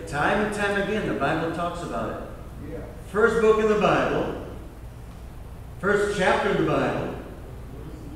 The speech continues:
Speaker 1: first verse in the Bible. What is it? "In the beginning, God created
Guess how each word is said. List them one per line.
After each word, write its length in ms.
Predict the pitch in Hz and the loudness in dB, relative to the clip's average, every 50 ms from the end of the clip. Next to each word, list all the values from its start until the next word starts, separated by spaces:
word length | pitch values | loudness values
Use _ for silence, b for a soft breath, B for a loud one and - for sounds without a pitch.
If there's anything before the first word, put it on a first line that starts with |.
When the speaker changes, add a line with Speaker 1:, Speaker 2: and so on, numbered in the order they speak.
| - - - - - | -12 -14 -14 -8 -2
Speaker 1:
first 280 | 196 208 208 202 202 - | 0 2 4 4 4 6
verse 280 | 202 220 226 220 220 | 6 6 6 6 4
in 120 | 208 190 185 | 2 2 2
the 40 | 160 | 2
Bible. 440 | 151 147 143 127 - - - - - - - - - - - - - - - - - - - - - - - - | 2 2 2 0 0 -2 -4 -4 -6 -8 -10 -12 -12 -12 -12 -12 -12 -12 -12 -12 -12 -12 -12 -12 -12 -12 -12 -6
What 180 | - 175 185 185 | 0 2 2 4
is 180 | 196 185 190 - | 4 2 2 0
it? 220 | - - - - - - - - - - 156 - - - - - - - - - - - | -2 -4 -6 -8 -8 -10 -12 -12 -12 -12 -10 -12 -10 -10 -10 -10 -10 -10 -10 -10 -6 -2
"In 180 | - 175 185 185 | 0 2 4 4
the 60 | 190 | 4
beginning, 880 | 202 202 196 202 214 226 208 - - - 170 170 170 - - - - - - - - - | 6 6 8 8 10 8 8 8 6 6 6 4 4 2 0 -2 -4 -6 -6 -6 -4 0
God 880 | 156 175 - 170 165 175 180 180 185 - - - - - - - - - - - - - - 165 170 165 - - - - 170 175 170 165 - 214 214 - - 196 185 - - | 4 6 6 8 10 10 10 10 8 6 2 0 -2 -4 -6 -8 -10 -10 -12 -12 -12 -12 -10 -10 -10 -8 -8 -8 -8 -6 -6 -6 -6 -6 -6 -6 -6 -6 -6 -8 -6 -6 -4
created 840 | - 185 190 180 180 180 - - - - - - - - - - - | -2 0 2 4 4 4 6 4 4 4 2 0 -2 -2 -4 -4 -6